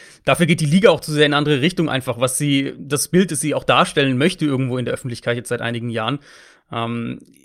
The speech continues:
mit diesen ganzen Leaks war es eben alternativlos, dass er geht. Das habe ich ja gerade schon gesagt.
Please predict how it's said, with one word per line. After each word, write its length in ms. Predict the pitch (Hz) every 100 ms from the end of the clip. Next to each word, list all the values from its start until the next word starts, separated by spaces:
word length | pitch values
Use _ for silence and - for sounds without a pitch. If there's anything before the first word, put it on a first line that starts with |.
| _ _ 58 90
mit 520 | 110 123 156 180 175 170
diesen 260 | 170 170
ganzen 260 | 156 165 160
Leaks 300 | 160 175 139
war 140 | 143
es 80 | 156
eben 180 | 160 151
alternativlos, 580 | 147 147 139 160 156 143
dass 200 | 143 139
er 100 | 120
geht. 320 | 156 247 -
Das 120 | - 143
habe 120 | 147
ich 60 |
ja 20 | 139
gerade 240 | 147 143
schon 120 | 143
gesagt. 400 | 127 120 156 175